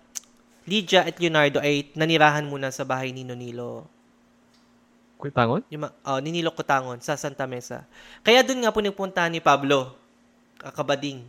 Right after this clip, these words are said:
Speaker 2: Ay,
Speaker 1: Dun niya
Speaker 2: okay,
Speaker 1: hinahanap.
Speaker 2: okay.
Speaker 1: So, meron pa nga daw isang umaga, sabi ni Nonilo, nung mag-asawang Lydia at Leonardo ay nakitulog nga sa bahay niya, sabi
Speaker 2: Mm.
Speaker 1: ko nga, tumawag daw tong si Pablo Cabading,
Speaker 2: Mm-hmm.
Speaker 1: telling them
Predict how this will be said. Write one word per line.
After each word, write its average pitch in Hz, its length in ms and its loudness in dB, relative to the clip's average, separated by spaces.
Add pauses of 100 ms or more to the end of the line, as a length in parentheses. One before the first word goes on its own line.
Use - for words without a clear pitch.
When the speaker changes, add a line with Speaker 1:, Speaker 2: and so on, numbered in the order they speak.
(220)
Speaker 2:
Ay, 175 400 6
Speaker 1:
Dun 170 80 4
niya 156 200 4
Speaker 2:
okay, 160 160 6
Speaker 1:
hinahanap. 160 440 4
Speaker 2:
okay. 127 260 0 (600)
Speaker 1:
So, 180 320 12
meron 240 260 12
pa 277 140 12
nga 262 180 12
daw 220 140 12
isang 208 180 6
umaga, 156 460 8
sabi 151 400 6
ni 151 140 0
Nonilo, 139 560 0 (480)
nung 190 200 4
mag-asawang 196 1040 8 (100)
Lydia 165 640 10
at 165 220 4
Leonardo 143 500 6
ay 160 160 6
nakitulog 165 540 4
nga 160 100 6
sa 147 140 6
bahay 143 320 8
niya, 123 260 -4
sabi 127 300 -6
Speaker 2:
Mm. 131 80 -10
Speaker 1:
ko 165 140 0
nga, 123 140 -6 (440)
tumawag 240 460 12
daw 214 160 12
tong 202 180 6
si 202 160 6
Pablo 165 340 10
Cabading, 131 680 2
Speaker 2:
Mm-hmm. 127 400 -14
Speaker 1:
telling 208 400 12
them 143 280 10